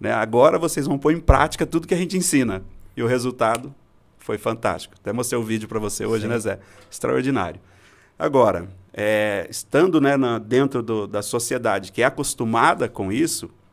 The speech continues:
Speaker 1: realmente foi um baque. Porque a praticidade do WhatsApp, é, a quantidade de pessoas que você consegue mandar uma mensagem ao mesmo tempo, nós perdemos isso. Mas em questão de ter mais tempo também com aquilo que é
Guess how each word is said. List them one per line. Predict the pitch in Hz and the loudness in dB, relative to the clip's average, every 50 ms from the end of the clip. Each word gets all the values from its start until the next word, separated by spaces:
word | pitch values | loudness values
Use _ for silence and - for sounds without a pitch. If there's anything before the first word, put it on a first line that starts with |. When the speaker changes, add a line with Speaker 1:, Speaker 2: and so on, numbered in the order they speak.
| _ _ | _ _
Speaker 1:
realmente | - 98 107 120 110 104 104 101 - | 0 2 2 2 2 -2 -4 -6 -6
foi | - - - | -6 -4 -4
um | 170 220 | -2 0
baque. | 226 175 123 110 - - - - _ _ _ _ _ _ _ _ _ _ _ _ | 2 2 2 0 -4 -14 -20 -20 _ _ _ _ _ _ _ _ _ _ _ _
Porque | 113 107 104 - - 107 | -6 -6 -6 -4 -2 -2
a | 98 92 | -2 -2
praticidade | 92 95 107 123 165 180 - - - 311 - 143 135 127 117 110 | -2 0 0 0 0 0 -2 -2 -2 2 4 6 6 6 6 2
do | 107 107 | -2 -2
WhatsApp, | 107 104 104 - 101 101 104 98 95 98 104 98 _ - 92 85 - _ _ _ _ _ | -2 -4 -4 -6 -8 -6 -4 -4 -4 -4 -6 -8 _ -16 -16 -16 -16 _ _ _ _ _
é, | - 98 92 95 95 87 85 - - - | -12 -10 -8 -8 -6 -8 -8 -10 -12 -14
a | - - 92 87 | -10 -10 -10 -10
quantidade | - _ - 123 131 127 - 120 113 127 139 170 170 160 | -10 _ -2 -2 -2 -2 -4 0 4 4 4 4 2 -2
de | 151 | -8
pessoas | 151 156 147 - 139 120 - | -6 -6 -4 -4 -4 -6 -6
que | - | -8
você | 117 113 - 120 113 | -8 -6 -6 -8 -8
consegue | - 131 131 123 - - 113 107 107 104 | -6 -8 -6 -6 -4 -4 -4 -4 -4 -6
mandar | 101 107 107 107 107 110 120 | -6 -6 -4 -2 0 0 0
uma | 139 | 0
mensagem | 147 160 147 143 - - 110 113 113 107 | -2 -4 -4 -4 -2 -2 -2 -2 0 -2
ao | 107 101 | -6 -6
mesmo | 104 104 101 120 - | -6 -8 -8 -8 -12
tempo, | - - 123 117 139 139 - - - _ _ _ _ _ _ | -6 -4 -4 -4 -4 -6 -10 -16 -20 _ _ _ _ _ _
nós | - 101 98 - | -8 -6 -6 -6
perdemos | - - 156 165 156 147 135 143 165 185 185 | -2 -2 -2 0 0 -2 -2 -2 -6 -8 -8
isso. | 180 139 - - - - _ _ _ _ _ _ _ _ _ _ _ | -8 -8 -8 -10 -16 -20 _ _ _ _ _ _ _ _ _ _ _
Mas | - 98 98 95 101 120 156 147 | -8 -6 -4 -2 -2 -2 -4 -4
em | 139 131 | -4 -4
questão | - 127 113 - - 117 123 | -4 -4 -6 -4 -4 -4 -4
de | 123 135 135 123 113 104 - _ | -2 -4 -4 -4 -4 -8 -12 _
ter | - 160 196 196 | 2 2 2 4
mais | 175 147 131 143 143 143 - - | 0 0 0 0 -2 -2 -6 -6
tempo | - 135 123 120 117 117 117 | -4 -2 -2 -2 -2 -6 -8
também | - 117 110 107 107 | -8 -6 -4 -4 -4
com | 107 - 110 | -2 -4 -4
aquilo | 107 - - 123 131 120 | -4 -4 -8 -6 -6 -6
que | - - 123 120 | -6 -2 -2 0
é | 123 143 165 175 143 | 2 2 2 0 -2